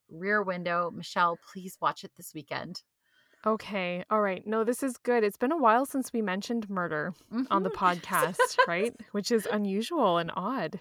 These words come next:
Speaker 2: So
Speaker 1: Yes.
Speaker 2: <laughs> I'm glad we're back.
Speaker 1: Yeah.
Speaker 2: <laughs>
Speaker 1: So what have you been loving this week?
Speaker 2: So I watched the movie Brooklyn,
Speaker 1: Oh,
Speaker 2: uh, last
Speaker 1: yes.
Speaker 2: week. Have you, do you remember seeing that?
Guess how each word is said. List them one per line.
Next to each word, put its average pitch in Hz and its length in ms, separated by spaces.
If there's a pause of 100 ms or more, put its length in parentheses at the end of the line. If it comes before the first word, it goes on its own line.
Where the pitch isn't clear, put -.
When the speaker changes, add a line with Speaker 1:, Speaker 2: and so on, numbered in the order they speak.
(140)
Speaker 2:
So 185 280
Speaker 1:
Yes. 277 480
Speaker 2:
<laughs> - 40
I'm 220 140
glad 208 200
we're 202 80
back. 175 400 (280)
Speaker 1:
Yeah. 339 240 (200)
Speaker 2:
<laughs> - 200
Speaker 1:
So - 160
what 247 100
have 226 100
you 233 100
been 233 140
loving 180 260
this 175 180
week? - 300 (720)
Speaker 2:
So - 140
I 240 220
watched 226 460
the 233 100
movie 190 420 (120)
Brooklyn, 202 520 (300)
Speaker 1:
Oh, 392 220
Speaker 2:
uh, 494 300
last 381 300
Speaker 1:
yes. 262 40
Speaker 2:
week. 269 360
Have 220 200
you, 240 280
do 220 160
you 254 40
remember 254 260
seeing 254 320
that? 403 240